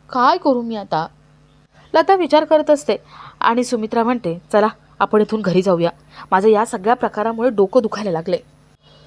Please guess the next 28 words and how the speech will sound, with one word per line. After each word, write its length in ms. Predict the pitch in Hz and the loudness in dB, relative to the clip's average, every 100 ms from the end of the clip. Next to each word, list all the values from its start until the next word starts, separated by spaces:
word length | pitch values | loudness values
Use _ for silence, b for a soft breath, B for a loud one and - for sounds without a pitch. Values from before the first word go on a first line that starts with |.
| _ | _
सगळे 260 | - 330 381 | -2 2 2
घरी 200 | 269 294 | 2 2
जायला 280 | 302 277 294 | 2 2 0
निघणार, 280 | 294 247 214 | 0 -2 -2
तेवढ्यात 320 | - 233 240 | -4 -4 -2
लता 220 | 190 214 | -2 0
मागे 280 | 226 160 196 | -2 -4 -4
वळते. 320 | 175 170 175 - _ _ | -4 -4 -8 -10 _ _
लता 200 | 202 208 | -2 0
म्हणते, 300 | 202 214 170 185 | -4 -6 -8 -8
"थांबा. 280 | 208 190 185 - _ _ _ _ _ _ _ b b - | -8 -6 -8 -14 _ _ _ _ _ _ _ b b -10
आता 180 | 220 220 | -4 -4
मी 120 | 220 | -2
पण 200 | 226 226 | -4 -4
ठरवले, 360 | 220 170 175 - _ 233 | -4 -4 -4 -10 _ -8
मी 120 | 247 | -6
इथून 220 | 196 269 | -6 -8
कुठेच 340 | - 240 269 208 | -6 0 2 2
जाणार 260 | 214 170 | 0 -4
नाही." 140 | 175 - _ _ _ _ _ _ _ b b b b b 294 | -6 -12 _ _ _ _ _ _ _ b b b b b -8
"मी 80 | |
का 260 | 311 269 277 | -2 0 2
जायचं 300 | 277 190 220 | 0 0 -2
इथून? 240 | 196 185 - _ _ b b - | -2 -6 -14 _ _ b b 0
का? 220 | 285 302 - _ _ | 2 0 -6 _ _
माझी 220 | 226 202 220 | -2 0 -2
माणसं, 420 | 185 196 202 233 | -4 -6 -6 -2
माझं 220 | 196 | 0